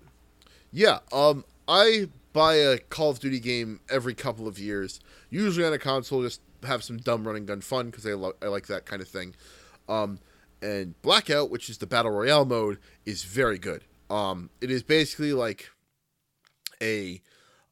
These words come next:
uh, a very smooth pub G in terms of feel.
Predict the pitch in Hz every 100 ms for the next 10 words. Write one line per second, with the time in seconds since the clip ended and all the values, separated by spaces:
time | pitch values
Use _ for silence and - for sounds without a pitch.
0 | - 80 73 - - 101 151 143 113 -
1 | 113 135 151 151 139 131 123 - - 113
2 | 85 90 82 - 101 123 113 92 - 104
3 | 80